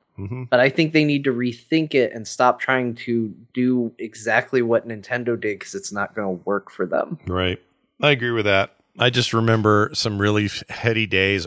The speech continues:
Speaker 1: early in the P S four days, so post twenty thirteen,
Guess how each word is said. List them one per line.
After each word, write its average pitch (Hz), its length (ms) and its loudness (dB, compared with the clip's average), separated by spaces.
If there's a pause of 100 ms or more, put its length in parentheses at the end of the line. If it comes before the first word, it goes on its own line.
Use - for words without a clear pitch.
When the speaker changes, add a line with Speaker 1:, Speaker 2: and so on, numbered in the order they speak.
(100)
Speaker 1:
early 113 360 0
in 104 100 -2
the 90 80 -4
P 101 180 -4
S 95 120 0
four 98 600 0
days, 101 320 2
so 85 220 -2
post 90 360 -4
twenty 92 260 -4
thirteen, 90 600 -2